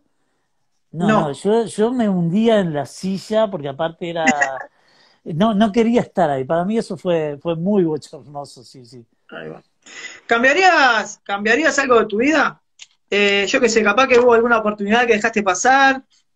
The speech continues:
Speaker 2: eh, no sé, algo, algo de eso.
Speaker 1: Mira, el, la otra vez estaba pensando, eh, esto que hicimos ahora con, con Raúl, cuando arrancamos, eh, con el tema de los planos, digo, si yo hubiera he-,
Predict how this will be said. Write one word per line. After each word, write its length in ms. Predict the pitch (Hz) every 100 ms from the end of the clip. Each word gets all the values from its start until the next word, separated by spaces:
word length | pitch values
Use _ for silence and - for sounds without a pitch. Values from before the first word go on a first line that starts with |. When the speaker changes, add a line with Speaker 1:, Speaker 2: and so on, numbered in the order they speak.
| _
Speaker 2:
eh, 320 | - 175 170 165
no 60 |
sé, 200 | 165 247
algo, 300 | 208 196 180
algo 220 | 175 180
de 80 | 202
eso. 260 | 214 247 262 _ _ _ _ _ _ _ _ _ _ -
Speaker 1:
Mira, 240 | 196 214
el, 360 | 220 196 214 190
la 100 | 214
otra 160 | 214
vez 120 | 262 254
estaba 320 | - 247 185
pensando, 680 | 170 160 226 226 226 226 _ _ _ _ _ _ _ _ _ _ _ _ _ _ _ _ _
eh, 520 | - 151 170 165 156 170
esto 260 | 190 220
que 100 | 185
hicimos 560 | 170 - 214 208 190 160
ahora 340 | 170 185 196
con, 340 | 143 135 131 127
con 200 | 147 139
Raúl, 400 | 147 170 220 202
cuando 220 | 147 143
arrancamos, 680 | 143 147 185 180 165 - _
eh, 420 | 131 127 123 123 123
con 180 | - 135
el 100 | 135
tema 220 | 175 175
de 60 | 160
los 140 | 147
planos, 400 | 127 180 214 214
digo, 160 | 160 147
si 160 | - 165
yo 160 | 233
hubiera 260 | 240 233 208
he-, 200 | 208 -